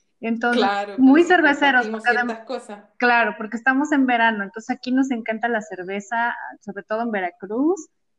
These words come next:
Speaker 1: y creo que eso es algo, una amenaza que sentíamos los veracruzanos cuando avisaron que, que se iba a parar la industria de la cerveza, entonces,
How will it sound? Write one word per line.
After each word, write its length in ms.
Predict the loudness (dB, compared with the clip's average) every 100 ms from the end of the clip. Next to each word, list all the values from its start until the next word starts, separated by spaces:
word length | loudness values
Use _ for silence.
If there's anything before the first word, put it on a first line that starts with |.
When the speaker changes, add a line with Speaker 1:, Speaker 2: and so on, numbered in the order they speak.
| _ _
Speaker 1:
y 280 | -6 -4 -2
creo 280 | 2 2 2
que 180 | 2 2
eso 160 | 2
es 200 | -2 -2 -8 0
algo, 440 | 0 2 2 0 0
una 220 | 0 2
amenaza 540 | 2 -2 -4 -2 -4 -4
que 280 | -8 -8
sentíamos 600 | -8 -10 -8 -4 -4 -4
los 160 | -6 -8
veracruzanos 680 | -8 -8 -12 -8 -6 -6 -8
cuando 220 | -10 -8
avisaron 480 | -10 -8 -8 -6 -10
que, 240 | -14 -14 -14 _
que 300 | -20 -16 -16 -16
se 240 | -14 -10
iba 280 | -8 -4 -4
a 180 | -4 -4
parar 300 | -4 -4 -6
la 340 | -6 -6 -6
industria 520 | -8 -8 -10 -10 -8 -6
de 80 |
la 120 | -8 -10
cerveza, 640 | -14 -10 -8 -6 -6 -8
entonces, 500 | -10 -12 -14 -18